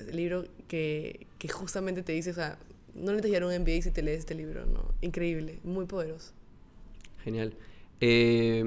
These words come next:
Speaker 2: un poco en líneas con eso, película que más has recomendado.
Speaker 1: Ay, películas, no veo películas.
Speaker 2: ¿No ves?
Speaker 1: No, yo soy cero películas. O sea, te puedo decir un par, pero no, no soy mucho de películas. Taken, te diría, man, es algo de acción. <laughs> Pero, o-, eh, hola,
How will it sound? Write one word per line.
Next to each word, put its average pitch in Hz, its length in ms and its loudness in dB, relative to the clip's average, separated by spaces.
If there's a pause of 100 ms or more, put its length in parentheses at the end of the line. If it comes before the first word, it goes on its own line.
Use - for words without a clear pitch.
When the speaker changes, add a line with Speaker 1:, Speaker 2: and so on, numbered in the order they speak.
(160)
Speaker 2:
un 123 80 0
poco 135 140 8
en 135 60 8
líneas 135 180 6
con 123 100 4
eso, 120 240 0
película 113 340 4
que 107 120 0
más 104 140 -4
has 107 100 -6
recomendado. 101 580 -4 (480)
Speaker 1:
Ay, 185 280 -8 (200)
películas, 214 460 -6
no 208 160 -4
veo 196 180 -6
películas. 170 320 -10
Speaker 2:
¿No 120 180 2
ves? 151 280 2
Speaker 1:
No, 175 300 -6
yo 196 340 2
soy 202 160 2
cero 220 480 2
películas. 185 360 -2
O - 20 -4
sea, 170 80 -4
te 180 80 0
puedo 214 160 0
decir 208 100 2
un 208 120 0
par, 196 160 0
pero 185 220 -4
no, 185 460 -6
no 190 120 -4
soy 196 100 -4
mucho 190 240 -4
de 196 80 -2
películas. 170 440 -4
Taken, 196 460 6
te 170 80 -2
diría, 175 400 4
man, 165 180 -4
es 170 80 -2
algo 190 140 0
de 190 60 4
acción. 196 340 12
<laughs> 254 560 10
Pero, 233 220 6 (720)
o-, 240 100 4
eh, 214 200 6
hola, 226 300 6